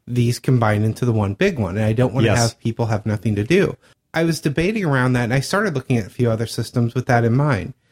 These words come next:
Speaker 1: So one of the ones I looked at, I thought about, uh, Star Trek.
Speaker 2: Mm-hmm.
Speaker 1: You know, how you do the Star Trek map combat,
Speaker 2: Sure.
Speaker 1: where
Speaker 2: Sys-
Speaker 1: everyone has a role that they do.
Speaker 2: System management.
Speaker 1: Exactly. So I thought about maybe doing something like that.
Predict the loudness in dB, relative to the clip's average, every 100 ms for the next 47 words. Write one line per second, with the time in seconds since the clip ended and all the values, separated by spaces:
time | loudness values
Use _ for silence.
0 | _ _ -8 0 0 2 2 2 2 2
1 | 0 0 -2 -2 0 0 0 0 0 0
2 | 2 2 -2 -4 -2 0 0 -2 -2 -4
3 | -2 -4 -8 _ _ 0 0 0 -6 _
4 | -2 0 2 2 2 0 0 0 0 -2
5 | -2 -4 -2 -2 0 0 2 0 0 -2
6 | -2 -8 -2 0 2 2 2 2 2 2
7 | 2 2 2 2 2 0 2 2 2 2
8 | 2 2 2 2 0 -4 -2 -2 0 0
9 | 0 0 0 0 2 0 2 2 0 2
10 | 0 0 -2 -2 -2 -2 -2 -2 0 -2
11 | -4